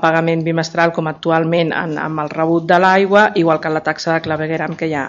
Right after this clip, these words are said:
que ja hem parlat. Pel que fa...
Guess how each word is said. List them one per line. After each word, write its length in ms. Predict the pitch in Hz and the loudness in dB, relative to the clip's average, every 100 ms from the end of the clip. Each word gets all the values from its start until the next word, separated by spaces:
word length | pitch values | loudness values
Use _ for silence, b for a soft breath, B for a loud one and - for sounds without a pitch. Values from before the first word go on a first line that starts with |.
| - | -6
que 160 | 160 | -6
ja 80 | 151 | -6
hem 140 | 151 151 | -6 -8
parlat. 480 | 147 127 107 - _ B B B B B B B B B B B B B _ | -10 -10 -12 -14 _ B B B B B B B B B B B B B _
Pel 200 | 202 190 190 | 4 6 6
que 120 | 202 202 | 4 4
fa... 240 | 226 214 | 4 6